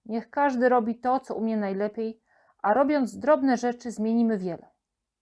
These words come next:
Nasza siła zawsze leżała w solidarności. Sprzeciwmy się złu. Bądźmy okruchem dobra.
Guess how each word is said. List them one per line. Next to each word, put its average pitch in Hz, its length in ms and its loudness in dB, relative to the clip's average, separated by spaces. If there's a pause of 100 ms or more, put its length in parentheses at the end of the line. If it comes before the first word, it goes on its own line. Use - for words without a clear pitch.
(800)
Nasza 214 280 -6
siła 233 360 4
zawsze 247 400 -2
leżała 220 360 0
w 202 80 -10
solidarności. 180 800 -10 (560)
Sprzeciwmy 247 600 -4
się 185 200 -12
złu. 185 320 -6 (640)
Bądźmy 254 400 2
okruchem 202 500 -6
dobra. - 380 -8